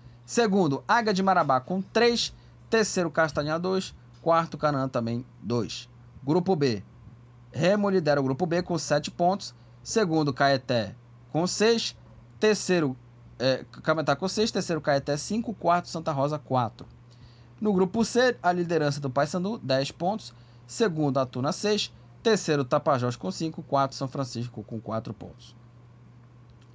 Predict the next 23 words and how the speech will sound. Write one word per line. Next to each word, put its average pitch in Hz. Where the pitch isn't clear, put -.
É, 120
essa 165
classificação 160
aqui 131
do 123
Parazão, 123
né? 127
O 120
Gileard 143
e 160
o 143
Nicolas, 117
né? 123
Ambos 147
aí 127
são 131
os 127
artilheiros 127
aqui, 120
né? 117
Do, 107
do 110
Campeonato 117